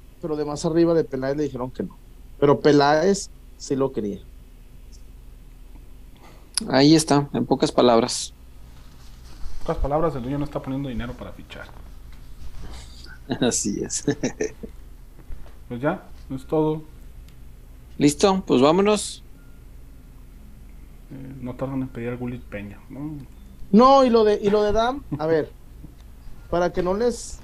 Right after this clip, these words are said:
Speaker 1: no les vendan humo, Jürgen quiere venir, pero g-, cobra más que Pizarro.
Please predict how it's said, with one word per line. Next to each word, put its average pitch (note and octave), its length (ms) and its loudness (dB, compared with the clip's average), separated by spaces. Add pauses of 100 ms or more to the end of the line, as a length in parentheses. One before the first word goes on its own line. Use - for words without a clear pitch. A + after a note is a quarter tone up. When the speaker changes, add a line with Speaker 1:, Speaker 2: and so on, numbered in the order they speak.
(240)
Speaker 1:
no E3 180 0
les G3+ 360 2
vendan F#3 380 6
humo, F#3 320 0 (1040)
Jürgen G3 480 6 (240)
quiere F#3 340 6
venir, D#3 380 0 (960)
pero D3 240 2
g-, C3+ 120 -8 (100)
cobra E3+ 320 4
más E3 300 0
que F#3+ 100 -2
Pizarro. - 480 -4